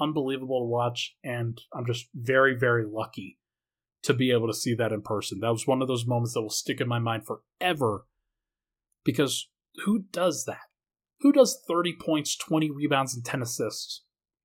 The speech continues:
And, like, that's the seventh time or so that he's done it. <laughs> Like, that's gross. That is gross. And he just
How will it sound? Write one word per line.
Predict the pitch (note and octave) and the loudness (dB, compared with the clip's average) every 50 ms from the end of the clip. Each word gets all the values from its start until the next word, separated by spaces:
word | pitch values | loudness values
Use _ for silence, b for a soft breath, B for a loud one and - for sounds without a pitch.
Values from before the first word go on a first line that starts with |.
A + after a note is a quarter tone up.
| _ _ _ _ | _ _ _ _
And, | G3 F3+ F3+ | -2 0 0
like, | F3 E3+ F3 | 0 0 0
that's | F#3 E3+ - - | -2 -4 -4 -4
the | - E3+ | -2 -2
seventh | D#3 - - - - - - D#3+ D#3 - D#3 - - - | 0 0 -2 -2 -4 -2 -2 -2 -2 -2 -4 -6 -6 -12
time | - - C#3+ C#3+ C#3+ C3 | -8 -4 -2 -2 0 -2
or | A#2+ A#2+ | -2 -2
so | - - C3 B2 | 0 -2 0 0
that | B2+ A#2 | 0 -2
he's | A#2+ A#2 A#2+ - | -2 -4 -6 -6
done | - - - C3+ C3 | -6 -6 -6 -6 -10
it. | - - _ - - _ _ _ _ | -12 -16 _ -20 -20 _ _ _ _
<laughs> | - - _ _ | -20 -20 _ _
Like, | - - - - - - _ _ _ _ _ _ _ _ _ _ _ - - - - - - - - - | -6 -6 -6 -8 -16 -20 _ _ _ _ _ _ _ _ _ _ _ -20 -20 -20 -20 -20 -20 -20 -12 -2
that's | - B3+ A#3+ - - | -2 -2 -2 -2 -8
gross. | - - B2 A2+ G2+ G#2+ A2+ B2 A#2 A2 - - - - - - - _ | -8 -6 -6 -6 -4 -2 -2 -2 -2 -2 -6 -10 -10 -10 -12 -14 -10 _
That | - B3 C#4+ | -4 -2 -2
is | B3 F#3+ - - - - _ _ _ _ - | -2 -2 -2 -4 -6 -10 _ _ _ _ -14
gross. | - D#3 B2+ A#2 A2 A2 A2+ B2+ E3 F#3 C#3 G#2+ A#2 - - - - - - - - - D3 | -10 -8 -6 -6 -8 -6 0 2 2 2 2 -2 -6 -10 -8 -8 -8 -10 -12 -14 -12 -8 -6
And | D3 C#3+ C3 C3 C#3 _ _ _ _ _ _ _ _ | -6 -6 -8 -10 -12 _ _ _ _ _ _ _ _
he | - - D#3 | -16 -14 -10
just | - G#3+ - - - | -10 -10 -10 -10 -14